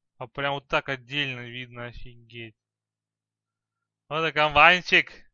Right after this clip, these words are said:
Ну, само собой, пока он нам ничего не делает.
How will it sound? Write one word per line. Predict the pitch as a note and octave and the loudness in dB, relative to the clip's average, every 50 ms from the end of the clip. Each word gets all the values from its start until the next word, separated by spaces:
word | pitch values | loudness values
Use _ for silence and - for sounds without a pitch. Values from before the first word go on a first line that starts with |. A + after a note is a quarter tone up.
| _ _ _ _ _ _ _ _ _ _ _ _ _ _ _ _ _ _ _ _ _ _ _ _ _ | _ _ _ _ _ _ _ _ _ _ _ _ _ _ _ _ _ _ _ _ _ _ _ _ _
Ну, | A3 | -14
само | G#3 - A#3 A3+ A3 - | -4 0 0 2 2 2
собой, | - F3 D#3+ D3 | 0 0 0 0
пока | D#3 D3 - D#3 D3+ D3 C#3+ | 0 0 2 2 2 4 4
он | C#3+ C#3+ C#3 | 2 0 -2
нам | C#3 C3+ C3+ | -4 -6 -6
ничего | C#3 B2+ - - C#3 C3+ C3+ C3 | -10 -12 -12 -10 -8 -6 -6 -6
не | B2+ B2 A#2+ | -8 -10 -12
делает. | A#2 B2 D3+ G#3 B3 A3+ E3 B2+ A#2 A2+ | -10 -8 -6 -6 -4 -4 -6 -6 -8 -8